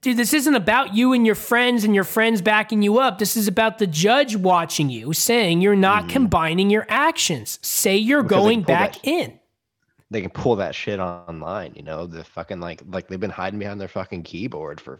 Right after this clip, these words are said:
Speaker 2: fucking
Speaker 1: Right.
Speaker 2: three years, and they're like, "Oh, well, you can get away with this," you know, and it's like, no, you can't fucking, you know, bully yourself into fucking, you know, breaking the rules. Like,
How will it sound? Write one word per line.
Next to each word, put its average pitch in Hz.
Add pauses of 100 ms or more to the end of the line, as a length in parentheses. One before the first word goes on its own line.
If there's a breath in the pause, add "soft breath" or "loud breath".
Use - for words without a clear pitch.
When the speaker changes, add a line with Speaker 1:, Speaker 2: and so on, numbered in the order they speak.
Speaker 2:
fucking 73
Speaker 1:
Right. 247
Speaker 2:
three 85
years, 78
and 90
they're 90
like, 90 (340 loud breath)
"Oh, 165 (160 loud breath)
well, 165 (100)
you 185
can 208
get 185
away 165
with 202
this," 95
you 110
know, 101
and 117
it's 113
like, 113
no, 101
you 92
can't 117
fucking, 87
you 90
know, 85 (560)
bully 98
yourself 90
into 80 (120)
fucking, 82 (360)
you 92
know, 87
breaking 98
the 80
rules. 92
Like, 78